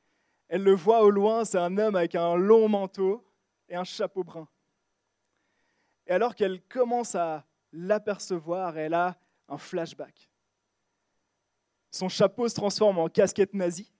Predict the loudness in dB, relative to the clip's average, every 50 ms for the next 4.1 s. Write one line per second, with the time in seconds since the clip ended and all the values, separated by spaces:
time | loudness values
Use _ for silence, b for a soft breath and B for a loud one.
0 | _ _ _ _ _ _ _ _ _ _ _ _ _ _ _ _ _ _ _ _
1 | _ _ -14 -8 -6 -2 -2 0 -2 -2 -4 -6 -6 -8 -8 -6 -6 -6 -4 -2
2 | -2 -4 -2 -2 -2 -2 -2 -2 -4 -6 -6 -6 -8 -6 -6 -6 -2 0 0 0
3 | 0 -4 -10 -16 -14 -10 -8 -6 -4 -2 -2 -4 -4 -6 -10 -10 -10 -10 -10 -10
4 | -14 -20